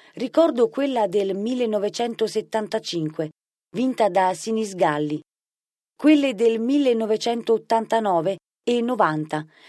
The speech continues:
con padre David Maria Turoldo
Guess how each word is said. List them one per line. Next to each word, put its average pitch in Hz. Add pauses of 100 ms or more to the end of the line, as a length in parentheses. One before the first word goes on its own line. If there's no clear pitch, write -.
(120)
con 226
padre 208
David 196
Maria 180
Turoldo 165